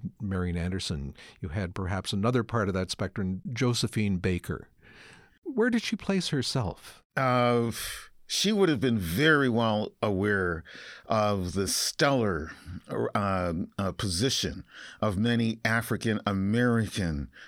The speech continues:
Speaker 2: artists, singers, musicians, dancers. And I emphasize American because that's the big difference. Uh, there was, uh, no one on this side of the border, uh, who had the same kind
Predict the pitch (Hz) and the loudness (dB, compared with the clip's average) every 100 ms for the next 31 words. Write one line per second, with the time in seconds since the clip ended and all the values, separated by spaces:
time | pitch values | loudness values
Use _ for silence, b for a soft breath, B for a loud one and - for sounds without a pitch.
0 | B 107 104 90 76 - - - - 117 | B 0 2 2 0 -2 -2 -2 0 2
1 | 104 95 80 95 87 101 - 92 87 80 | 2 0 0 -2 0 0 0 0 0 -2
2 | - 95 98 - 78 - B B B B | -2 0 0 -2 -2 -4 B B B B
3 | B - 117 107 120 143 127 - 113 104 | B 0 2 2 2 2 0 2 2 2
4 | 98 101 113 113 - 92 92 107 92 101 | 0 2 2 0 0 -2 0 -2 0 -2
5 | - 87 90 80 98 131 - 135 - - | -2 -2 -2 -2 -2 -2 -4 -4 -6 -8
6 | B B B B - 110 104 98 92 113 | B B B B -2 0 2 2 0 0
7 | 107 104 101 95 - - - 101 95 104 | 2 2 2 0 -4 -4 -2 0 2 2
8 | 151 165 107 87 80 101 101 131 156 - | 2 2 0 -2 -4 -2 0 0 0 0
9 | 110 95 87 82 - 95 82 73 82 76 | 0 2 0 -2 -2 -2 -2 -4 -4 -4
10 | 92 147 B B B B B - 101 95 | -4 -4 B B B B B -2 0 2
11 | 92 87 104 104 113 107 98 - 131 127 | 0 -2 -2 0 0 0 -2 0 0 2
12 | 127 127 123 120 - 117 117 113 110 110 | 2 2 0 -2 -2 0 2 2 2 2
13 | 107 113 | 0 -2